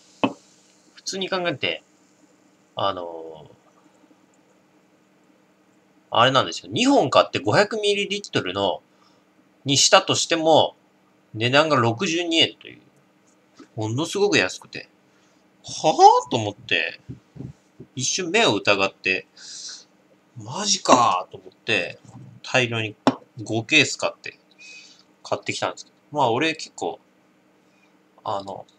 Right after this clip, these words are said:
炭酸水はよう使いますからね。まあ、使いますんで。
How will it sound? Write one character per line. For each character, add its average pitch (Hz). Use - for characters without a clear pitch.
炭 175
酸 196
水 95
は 82
よ 120
う -
使 -
い 160
ま 170
す -
か -
ら -
ね。 123
ま 139
あ、 -
使 160
い 170
ま 185
す -
ん -
で。 -